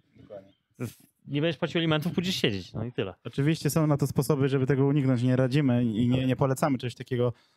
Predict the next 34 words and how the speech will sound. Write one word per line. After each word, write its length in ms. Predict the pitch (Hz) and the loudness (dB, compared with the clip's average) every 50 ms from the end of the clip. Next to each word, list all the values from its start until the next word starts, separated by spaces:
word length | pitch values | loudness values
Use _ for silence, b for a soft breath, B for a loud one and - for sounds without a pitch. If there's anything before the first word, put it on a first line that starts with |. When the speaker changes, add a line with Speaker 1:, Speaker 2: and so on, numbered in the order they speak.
| b b | b b
Speaker 1:
ale 160 | - 117 127 | 0 2 2
wiem, 160 | 127 135 131 120 | 4 2 2 2
że 120 | 120 131 | 2 2
osoby, 300 | 127 123 - 131 120 127 | 2 2 2 2 2 2
które 200 | - - 135 123 | 2 2 0 0
są 120 | - - | 0 0
na 100 | 127 123 | 0 0
działalności 600 | 120 123 123 123 123 131 131 120 - - - 123 | 2 2 2 2 2 2 0 0 -2 -2 0 0
albo 200 | 120 113 110 113 | 2 2 2 0
gdzieś 140 | 110 113 113 | 0 0 -2
tam 180 | - - 120 113 | -2 -2 -2 0
pracują 360 | - 120 120 - 131 123 120 | 0 -2 0 2 2 2 2
na 100 | 120 113 | 2 2
czarno, 340 | - - 123 117 113 117 110 | 2 2 2 2 2 0 0
to 100 | - 117 | -2 0
w 60 | 113 | 0
ogóle, 340 | 117 117 117 113 113 110 110 - _ _ _ _ _ _ | 2 2 4 4 2 2 0 -4 _ _ _ _ _ _
e, 220 | - - 110 110 110 | -4 -2 0 2 2
mogą 240 | 113 120 120 120 110 | 2 2 2 2 0
się 120 | - 120 | -2 -4
przed 180 | 113 113 110 - | -6 -6 -4 -2
tym 160 | - 113 117 | 0 0 0
ukryć, 280 | 110 104 117 117 - | 0 0 -2 0 0
ale 140 | 123 120 120 | 2 2 2
jeżeli 300 | 123 123 120 131 131 127 | 2 2 2 2 2 2
tak 200 | - 143 - - | 2 0 -2 0
nie 160 | 139 131 120 | 0 2 4
jest, 180 | 117 123 139 - | 4 2 2 0
no 60 | 147 | -2
to 280 | - - 165 170 175 175 | 0 2 2 2 2 2
ogólnie 260 | 170 175 180 185 180 | 2 2 0 0 0
idziesz 180 | 185 185 185 - | 0 0 -2 -4
siedzieć, 460 | - - - 226 165 113 101 - - | -6 -4 -2 -2 0 0 -2 -2 -2
tak? 160 | 104 113 113 | -2 -2 -2